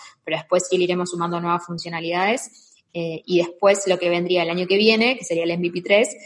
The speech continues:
es poder, eh, primero pasar toda la comunidad que ya tenemos en las redes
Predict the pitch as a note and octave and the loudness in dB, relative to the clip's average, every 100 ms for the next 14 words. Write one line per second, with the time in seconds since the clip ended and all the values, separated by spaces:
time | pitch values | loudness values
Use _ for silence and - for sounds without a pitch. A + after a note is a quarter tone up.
0 | - _ F#3 G3 - - F3+ F3+ F#3+ A#3+ | -20 _ 0 0 -2 0 2 4 2 -2
1 | - F3 E3+ D#3+ F3 F#3+ A3+ A3 F3+ G3 | -4 -4 -4 -6 -4 2 2 2 2 4
2 | G3 G3 F#3+ F#3+ F3 E3+ F3 F3 F#3 F3+ | 2 4 4 4 0 -4 -2 0 2 0
3 | F3+ F3 F3 F3+ F3 E3 E3 - F#3 F#3 | 0 -2 -2 -4 -4 -6 -6 -2 2 6
4 | F#3+ F#3+ F#3+ | 6 6 2